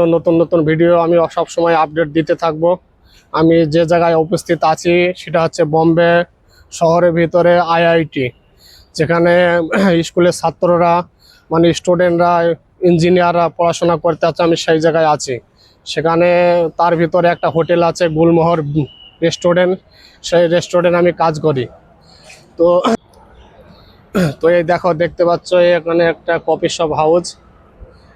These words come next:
আর যে উঁচু যে বিল্ডিংটা দেখতে পাচ্ছ ওর ভিতরে আমাদের মানে রেস্টুরেন্ট, আমাদের হোটেল। আমি ওই, ওই হোটেলে কাজ করি। আর ওখানকার, উম, সিনগুলো দেখতে পাচ্ছ কি সুন্দর লাগছে পুরা।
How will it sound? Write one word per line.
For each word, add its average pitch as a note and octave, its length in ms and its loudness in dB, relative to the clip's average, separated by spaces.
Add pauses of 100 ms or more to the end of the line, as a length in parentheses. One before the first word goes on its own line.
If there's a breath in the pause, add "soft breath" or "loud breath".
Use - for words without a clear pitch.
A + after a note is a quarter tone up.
(160)
আর D#3 180 0 (120)
যে E3+ 120 0
উঁচু E3+ 320 0 (100)
যে E3+ 160 0
বিল্ডিংটা E3+ 500 0
দেখতে E3 280 -6
পাচ্ছ E3+ 280 -2
ওর E3+ 220 2
ভিতরে E3+ 360 -2
আমাদের E3 340 0 (160)
মানে D#3+ 260 -2
রেস্টুরেন্ট, D3+ 540 -2 (800 soft breath)
আমাদের D#3+ 320 0
হোটেল। D3 320 0
আমি D#3+ 140 2
ওই, E3+ 240 4
ওই E3 180 0
হোটেলে D#3+ 380 0
কাজ D3+ 260 -4
করি। C3+ 240 -4 (1300 soft breath)
আর E3+ 120 0
ওখানকার, E3+ 420 0 (120)
উম, D#3+ 280 2 (180)
সিনগুলো F3+ 460 2
দেখতে E3+ 280 -2
পাচ্ছ F#3 220 -2
কি E3+ 140 -2
সুন্দর F3 300 0
লাগছে E3 360 0
পুরা। D#3+ 240 0